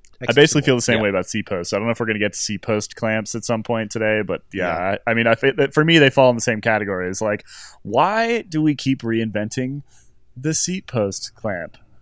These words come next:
Speaker 4: Yeah.
Speaker 1: I don't
Speaker 4: It
Speaker 3: Yeah.
Speaker 4: seems like
Speaker 1: understand.
Speaker 4: more and more people are starting to copy Thompson.
Speaker 1: Yeah,
Speaker 4: Like, the
Speaker 1: just
Speaker 4: two bolt.
Speaker 1: I mean, I'm looking around Zach's shop right now, and yes, there are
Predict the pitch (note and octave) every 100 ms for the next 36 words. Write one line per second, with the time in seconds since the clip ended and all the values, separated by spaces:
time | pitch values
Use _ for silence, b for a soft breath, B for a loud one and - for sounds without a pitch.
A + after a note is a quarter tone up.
0 | _ F2+ E2 A#2 C3+ D3 C#3 C#3+ D#3 D#3+
1 | - B2 - G3 F3+ D3 C#3+ C#3+ C#3+ C3
2 | C3+ C3 B2 A#2 A2+ G#2+ G#2+ G2+ F#2+ G#2
3 | F#2 F2+ F#2+ F2 F2 F2+ E2+ - F#2 G#2
4 | - C#3+ C#3+ F2 - G#2+ C#3 F2 E2+ -
5 | _ _ _ _ - C3 C3+ C#3 D#3 D#3+
6 | D#3 C#3 C3 B2 A#2+ A#2+ A2 - A#2 G2+
7 | F#2+ F#2 F2+ F2 G#2 F#2+ - G#2+ G2+ G2
8 | F#2+ F#2+